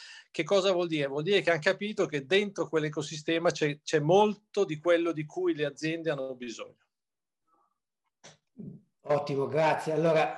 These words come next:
Speaker 2: ho visto che è tardi, quindi vi dico semplicemente due cose. Una che, ehm, visto che non abbiamo avuto anche particolare spazio per le domande,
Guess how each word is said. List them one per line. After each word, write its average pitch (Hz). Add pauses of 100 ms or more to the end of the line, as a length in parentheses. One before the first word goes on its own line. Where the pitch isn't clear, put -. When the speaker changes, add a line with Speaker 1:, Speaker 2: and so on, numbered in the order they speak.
Speaker 2:
ho 147
visto 180
che 143
è 123
tardi, 170
quindi 143
vi 120
dico 147
semplicemente 135
due 127
cose. 101 (420)
Una 185
che, -
ehm, 113 (1500)
visto 147
che 151
non 143
abbiamo 143
avuto 139
anche 143
particolare 135
spazio 139
per 135
le 131
domande, 135